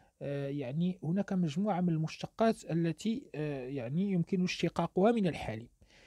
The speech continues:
إذن كاينة شركة تجمع الحليب من، من، من عند المزارعين، وكاينة شركة تأخذ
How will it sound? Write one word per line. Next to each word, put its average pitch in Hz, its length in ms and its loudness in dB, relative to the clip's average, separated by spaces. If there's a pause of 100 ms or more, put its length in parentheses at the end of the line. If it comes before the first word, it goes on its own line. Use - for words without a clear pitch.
(220)
إذن 160 160 0
كاينة 220 300 0
شركة 202 580 2 (320)
تجمع 226 360 6
الحليب 175 520 0 (260)
من، 160 260 0 (120)
من، 143 260 -4 (300)
من 135 360 -6
عند 127 460 -4
المزارعين، 147 800 2 (560)
وكاينة 214 340 2
شركة 196 560 4 (160)
تأخذ - 500 2